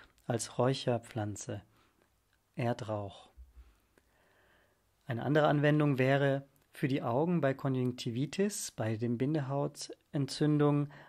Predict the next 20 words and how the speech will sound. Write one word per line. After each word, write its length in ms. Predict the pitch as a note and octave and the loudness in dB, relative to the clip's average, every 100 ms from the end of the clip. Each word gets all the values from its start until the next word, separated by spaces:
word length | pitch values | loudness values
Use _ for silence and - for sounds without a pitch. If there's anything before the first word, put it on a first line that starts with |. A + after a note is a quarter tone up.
| _ - | _ -4
Achtung, 440 | D3 C3+ - C#3+ | 0 0 2 0
das 140 | A#2+ | 0
ist 120 | A#2+ A2 | -2 -2
sehr, 200 | C3+ C3+ | 2 2
sehr, 140 | D3+ | 2
sehr 120 | A#2+ | 0
schmerzhaft. 680 | - C#3+ E3 F3 D3 D3+ - | -2 0 0 -2 -2 -4 -4
Überhaupt 480 | - C#3 G#2 C3+ C#3 | -4 -2 2 0 0
sollte 220 | B2+ B2+ | -4 -4
man 100 | A#2 | -4
da 100 | G#2+ | -4
sehr 220 | - D#3+ | 0 2
gut 160 | D#3 C#3+ | 2 -2
aufpassen, 480 | C#3 - - A#2 C3 | -4 -4 -8 -6 -4
die 80 | C#3 | -4
Alkaloide 580 | B2 A#2+ A#2+ C3 C3 B2 - - | -4 -4 -2 0 -2 -4 -10 -10
in 140 | - A#2+ | -4 -2
die 140 | B2+ | 0
empfli-, 360 | C3+ A#2+ C3+ C#3+ | -2 -4 -4 -4
empfindlichen, 840 | E3+ E3+ E3 C#3 B2+ C3 B2 A#2 | -2 0 2 0 -2 -2 -2 -4